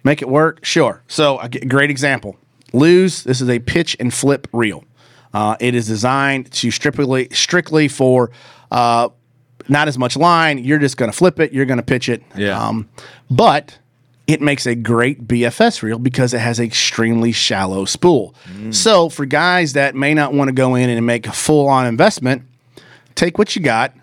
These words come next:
Speaker 1: see if you got something with a shallow spool on it, and make it work. Uh, is it perfect? No. But will it get you by to start seeing if you like it before you turn around and wanna spend, uh, you know, more money and get a dedicated setup? Yeah, absolutely. So look for something with a shallow spool.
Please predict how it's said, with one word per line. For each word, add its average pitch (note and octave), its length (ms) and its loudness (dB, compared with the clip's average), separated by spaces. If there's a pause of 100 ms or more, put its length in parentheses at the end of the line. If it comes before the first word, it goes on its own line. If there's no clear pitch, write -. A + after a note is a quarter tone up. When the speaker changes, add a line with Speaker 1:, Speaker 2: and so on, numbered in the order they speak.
Speaker 1:
see - 300 2
if D#3+ 120 -2
you F3+ 80 -2
got E3 220 0
something C#3+ 360 0
with B2+ 140 0
a B2+ 40 0
shallow B2+ 360 0
spool C3 340 0
on G#2 160 -2
it, C3+ 140 -4 (360)
and F3+ 100 4
make G3 160 2
it D#3+ 40 -8
work. E3 420 -2 (300)
Uh, D#3 300 2
is D#3 160 0
it - 120 -6
perfect? A3 520 -2
No. G#3 420 2 (340)
But E3+ 120 2
will E3 140 2
it D#3+ 80 0
get E3+ 180 -2
you D#3 60 0
by D3 260 4
to E3 100 -2
start D3+ 280 0
seeing D#3 180 2
if D3+ 100 0
you C3 80 2
like B2 240 0
it F3+ 100 -2
before C3+ 280 0
you C3 60 0
turn C3 160 -2
around C3 220 -2
and B2 80 0
wanna A#2+ 60 0
spend, B2+ 360 0 (360)
uh, C3+ 220 0
you D#3+ 80 2
know, C#3 80 4
more B2+ 240 4
money C3 260 2
and B2 120 0
get B2 120 0
a A#2 80 0
dedicated C3 600 -2
setup? G3 480 0
Yeah, G3 260 0
absolutely. D#3 640 -2 (340)
So E3 420 2
look E3+ 300 2
for E3+ 120 0
something C#3 400 0
with B2 180 0
a A#2 60 -4
shallow B2+ 420 -2
spool. A2+ 560 0